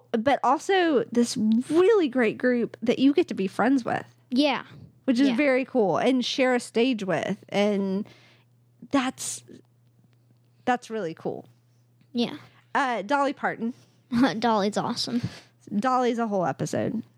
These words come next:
Speaker 2: Yeah.
Speaker 1: But she's amazing.
Speaker 2: Yeah. Also, if you haven't heard her version of Mule Skinner's Blues, it's really good.
Speaker 1: And that was a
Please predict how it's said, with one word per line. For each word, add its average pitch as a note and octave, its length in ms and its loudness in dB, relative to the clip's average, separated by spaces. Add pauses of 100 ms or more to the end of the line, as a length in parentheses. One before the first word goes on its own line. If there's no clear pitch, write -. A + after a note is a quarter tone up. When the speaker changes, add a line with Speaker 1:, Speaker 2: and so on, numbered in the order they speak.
(140)
Speaker 2:
Yeah. A3 180 -4 (260)
Speaker 1:
But - 160 0
she's C#4+ 300 2
amazing. E3+ 680 0 (240)
Speaker 2:
Yeah. G#3 200 -10 (140)
Also, C#4+ 380 0
if C4 200 -2
you C4+ 80 0
haven't B3 300 -4
heard C#4 280 0
her A#3+ 140 -2
version A3+ 480 0
of F#3 160 -6
Mule G#3+ 220 2
Skinner's G3+ 440 -4
Blues, A3 580 -2 (440)
it's - 220 -8
really G#3 380 -4
good. F#3+ 220 -4
Speaker 1:
And B3 160 2
that A3+ 140 0
was C4 140 0
a B3 100 2